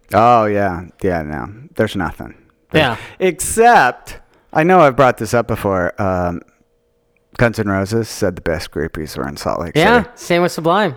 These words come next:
Speaker 2: Sublime said the same thing.
Speaker 1: Oh, no shit, really?
Speaker 2: Yeah.
Speaker 1: Oh, yeah. They're freaky deaky.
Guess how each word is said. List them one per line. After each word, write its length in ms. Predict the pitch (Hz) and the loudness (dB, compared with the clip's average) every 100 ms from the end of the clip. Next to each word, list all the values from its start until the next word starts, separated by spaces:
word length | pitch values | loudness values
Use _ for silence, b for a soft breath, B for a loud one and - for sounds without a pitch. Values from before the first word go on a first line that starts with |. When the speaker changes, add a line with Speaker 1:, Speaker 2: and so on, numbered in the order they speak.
| - | -12
Speaker 2:
Sublime 320 | - 151 160 | -6 -2 -2
said 160 | 151 165 | -2 -4
the 40 | |
same 220 | - 165 | -2 -2
thing. 220 | 147 190 143 | 0 -2 -2
Speaker 1:
Oh, 180 | - 98 | -6 -8
no 200 | 90 104 | -6 -8
shit, 280 | - 139 | -4 -2
really? 160 | 67 78 | 0 2
Speaker 2:
Yeah. 200 | 156 165 - b b b - | 2 0 -6 b b b -10
Speaker 1:
Oh, 120 | 104 | -8
yeah. 240 | 82 85 82 | -6 -6 -6
They're 140 | 82 | -10
freaky 560 | 90 - _ - 107 101 | -12 -14 _ -10 -8 -8
deaky. 440 | - 123 - - | -6 -8 -8 -14